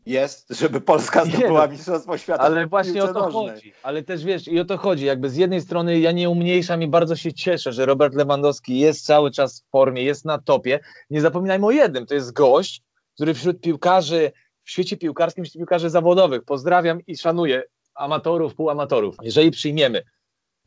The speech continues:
Speaker 2: Ka-, klucz taki, ilu jest zawodników, którzy s-, zarabiają za grę w piłkę nożną, robią to za, czyli robią to zawodowo? No jest ich mnóstwo, nie tylko w Polsce, jest ich mnóstwo na całym świecie, na całym globusie. A facet R L dziewięć,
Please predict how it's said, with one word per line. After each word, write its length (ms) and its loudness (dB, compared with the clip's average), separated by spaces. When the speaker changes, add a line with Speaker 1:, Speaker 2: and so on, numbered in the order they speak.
Speaker 2:
Ka-, 320 2
klucz 240 0
taki, 320 0
ilu 220 0
jest 200 0
zawodników, 540 -2
którzy 240 -4
s-, 240 -8
zarabiają 580 2
za 120 -2
grę 180 -4
w 40 -20
piłkę 280 -2
nożną, 420 -4
robią 260 0
to 120 -8
za, 120 -4
czyli 220 -2
robią 220 2
to 100 -6
zawodowo? 540 0
No 160 -6
jest 200 2
ich 100 -4
mnóstwo, 720 2
nie 120 -8
tylko 260 -4
w 80 -16
Polsce, 320 0
jest 120 -10
ich 80 -14
mnóstwo 340 -6
na 120 -4
całym 580 2
świecie, 460 -4
na 100 -8
całym 240 -4
globusie. 460 -4
A 100 -6
facet 540 2
R 200 6
L 160 2
dziewięć, 680 -2